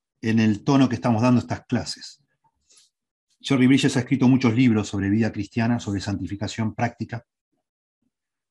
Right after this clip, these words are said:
que no parecen libros de consejería, sino más bien como de autoconsejería. Les recomiendo cualquier libro de él,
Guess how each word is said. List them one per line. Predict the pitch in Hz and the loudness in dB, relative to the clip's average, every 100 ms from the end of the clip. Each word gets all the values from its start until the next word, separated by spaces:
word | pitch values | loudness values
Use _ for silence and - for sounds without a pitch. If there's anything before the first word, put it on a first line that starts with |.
| _ | _
que | - 120 | -2 2
no | 147 147 | 2 4
parecen | 151 160 - 107 | 4 4 2 0
libros | 107 104 98 | 0 0 -2
de | 92 | -4
consejería, | 98 101 101 92 87 - _ _ _ _ _ _ _ | -6 -6 -6 -8 -8 -14 _ _ _ _ _ _ _
sino | _ - 123 | _ 0 2
más | 123 113 | 2 2
bien | 123 127 117 - _ | 2 4 2 0 _
como | - 104 | -8 -2
de | 107 127 | 2 2
autoconsejería. | 131 117 107 101 107 95 101 92 92 | 2 0 -4 -4 -6 -6 -4 -4 -4
Les | 101 | -4
recomiendo | 113 113 120 131 | -4 0 2 4
cualquier | 110 101 113 | 2 -2 0
libro | 110 104 | 0 0
de | 107 | -2
él, | 117 | -6